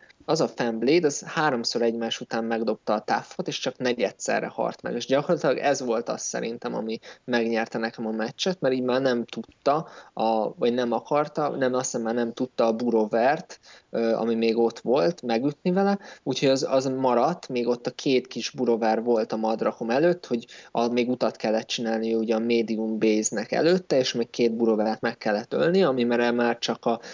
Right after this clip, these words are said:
kis kövek voltak, úgyhogy még azt a kőunitot is, ami a jobb oldali zóna felé volt, átcsoportosította a bal oldali zóna felé, hogy kiszedje azt a, azt a Burover unitot, ám de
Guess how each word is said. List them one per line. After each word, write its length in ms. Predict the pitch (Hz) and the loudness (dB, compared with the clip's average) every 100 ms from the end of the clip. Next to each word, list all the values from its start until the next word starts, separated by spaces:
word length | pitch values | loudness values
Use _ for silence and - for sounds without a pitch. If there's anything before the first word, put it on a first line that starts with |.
| - | -10
kis 240 | - 127 - | -4 -2 2
kövek 380 | 127 107 104 | 2 2 -2
voltak, 500 | - 110 110 - 196 | 0 2 2 0 -2
úgyhogy 280 | 127 - 127 - - | -2 -2 -2 -4 -2
még 160 | 135 | 2
azt 260 | 143 180 - | 4 2 0
a 60 | 127 | -2
kőunitot 680 | - 127 123 120 127 170 | 4 4 4 0 -2 -2
is, 160 | 165 - 160 | -2 -6 -6
ami 220 | 123 123 | -4 0
a 80 | 120 | 4
jobb 300 | 127 139 123 | 4 4 2
oldali 320 | 113 110 113 | 2 2 -2
zóna 360 | 117 120 110 113 | 0 0 0 -4
felé 380 | - 113 110 | -2 0 0
volt, 300 | 110 139 156 | 2 2 2
átcsoportosította 1000 | - 143 139 123 - 113 - - - 113 120 | 2 -2 -2 -4 -2 -2 -4 -10 -10 -4 -4
a 60 | |
bal 220 | 123 175 | 0 2
oldali 360 | 143 113 107 110 | 2 0 -2 -4
zóna 340 | 117 110 107 | -4 -6 -6
felé, 400 | 117 117 127 175 180 - - | -4 -2 2 2 0 -10 -6
hogy 180 | 123 | -6
kiszedje 540 | - 151 - 117 117 113 | -2 -2 2 2 2 2
azt 280 | 120 - 113 | 0 -2 0
a, 200 | 107 - - - _ | -2 -4 -18 -20 _
azt 280 | 120 - 120 | -10 -4 -4
a 60 | |
Burover 460 | 113 117 110 110 107 | 0 2 2 0 0
unitot, 520 | 113 151 175 208 208 - - _ _ _ | 0 0 2 0 0 -12 -20 _ _ _
ám 320 | 170 160 117 | 0 0 2
de 320 | 110 165 208 | 2 2 0